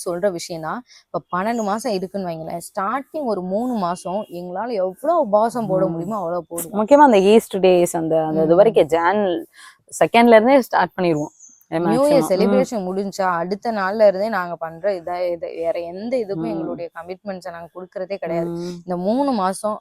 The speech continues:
Speaker 1: அதிகபட்சம் நாலு
Speaker 2: நாலு
Speaker 1: மாசம்,
Speaker 2: மாசம்.
Speaker 1: அந்த ஏப்ரல் வரைக்குமே இது நீங்க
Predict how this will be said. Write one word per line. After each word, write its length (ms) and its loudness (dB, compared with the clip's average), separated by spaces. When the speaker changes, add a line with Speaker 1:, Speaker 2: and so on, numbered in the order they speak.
Speaker 1:
அதிகபட்சம் 540 -4
நாலு 280 -2
Speaker 2:
நாலு 40 2
Speaker 1:
மாசம், 80 0
Speaker 2:
மாசம். 320 -2
Speaker 1:
அந்த 180 -8
ஏப்ரல் 480 -2
வரைக்குமே 640 -4
இது 220 -2
நீங்க 240 -4